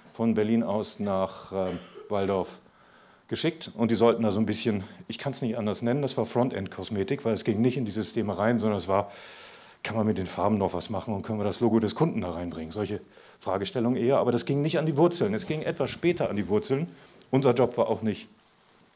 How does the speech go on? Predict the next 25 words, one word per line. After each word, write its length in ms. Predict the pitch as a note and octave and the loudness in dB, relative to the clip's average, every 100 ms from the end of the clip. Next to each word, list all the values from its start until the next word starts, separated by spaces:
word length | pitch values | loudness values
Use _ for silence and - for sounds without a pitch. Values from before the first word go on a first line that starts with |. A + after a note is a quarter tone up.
| _ - - - | _ -16 -12 -4
ähm, 320 | G#2+ G2 F#2+ - - - - - - | -2 0 -2 -4 -20 -20 -20 -20 -4
aufgehängt 520 | A2 A2 A#2+ A2 A2+ | 0 2 4 4 4
auf, 360 | G2+ G#2 - - | 4 2 0 0
äh, 260 | G#2+ F#2+ F#2 | 4 4 2
auf 140 | - A2 | -2 -2
Unternehmensleitungsebene. 1300 | A2+ G#2+ A2 G#2 A2+ B2+ D3 A#2+ G2 F#2+ G#2 C3+ - - - - - - | -2 4 4 6 6 6 6 0 0 0 2 2 0 -18 -20 -20 -20 -8
Deswegen 240 | G#2+ A#2+ A2+ | -2 2 4
konnten 220 | C#3+ A2+ | 4 4
wir 80 | G#2+ | 4
auf 100 | F#2+ | 4
nichts 280 | G#2 - - | -2 -4 -10
bewegen. 580 | - - G2 G#2+ G#2+ C3+ | -12 -6 0 2 2 0
Aber 200 | A#2 C3+ | 4 4
Hasso 200 | D#3 D#3+ | 4 0
Partner 400 | A#2 C#3+ D3+ D#3 | 2 2 2 0
ist 100 | C3+ | 0
irgendwann 300 | B2+ D#3 C3+ | 0 2 2
mal 80 | C3 | 4
nach 140 | A2+ | 2
Stanford 460 | - B2 E3 - D3 | 2 0 0 0 -2
gegangen, 380 | C#3+ C3 B2+ B2 | 0 0 -2 0
auf 200 | C3 - | -4 -2
der 120 | A#2 | -2
Suche 260 | A#2 D3 C#3 | -2 0 2
nach 340 | A#2+ B2+ - | 2 0 -4